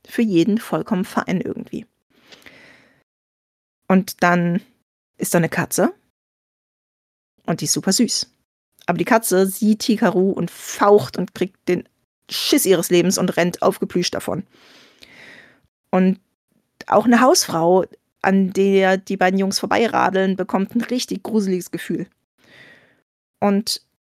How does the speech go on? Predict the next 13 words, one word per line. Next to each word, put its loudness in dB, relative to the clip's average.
auch 4
Hi-, -6
Yoshiki 0
selbst -4
kann -2
irgendwie, 0
de-, -2
für -4
den 0
ist -6
nicht -4
alles 0
so -4